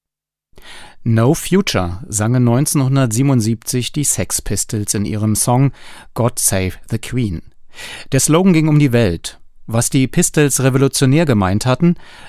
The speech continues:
dass nämlich die herrschende Klasse keine Zukunft mehr habe, wurde als Ausdruck von Pessimismus und Fatalismus missverstanden und als Freibrief interpretiert, um sein Leben dem Dosenbier zu widmen.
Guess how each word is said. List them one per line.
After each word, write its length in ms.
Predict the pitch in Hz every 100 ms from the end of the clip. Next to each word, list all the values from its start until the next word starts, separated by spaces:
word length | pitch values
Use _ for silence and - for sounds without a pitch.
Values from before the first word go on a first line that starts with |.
| -
dass 180 | - 104
nämlich 460 | 113 110 107 98 -
die 180 | 104 90
herrschende 500 | 107 151 - 98 87
Klasse 420 | - 107 - 101
keine 340 | - 98 95
Zukunft 600 | - 196 - 104 87 -
mehr 160 | 104 101
habe, 360 | 110 123 147 139 - - - -
wurde 320 | 110 135 147
als 220 | 143 135
Ausdruck 540 | - 120 185 - 185 -
von 220 | - 135
Pessimismus 800 | - 113 101 101 131 165 156 -
und 260 | - 151 -
Fatalismus 720 | - 143 156 147 - 110 98
missverstanden 840 | 92 - 90 - 92 90 85 - - - - -
und 240 | - 131 -
als 280 | 113 107 -
Freibrief 580 | - 131 139 107 104
interpretiert, 800 | 107 120 135 - 147 - 175 175
um 180 | 156 156
sein 180 | 147 139
Leben 340 | 113 113 135
dem 280 | 135 147 127
Dosenbier 640 | 113 120 127 107 98 87
zu 220 | - 98 87
widmen. 400 | 92 92 85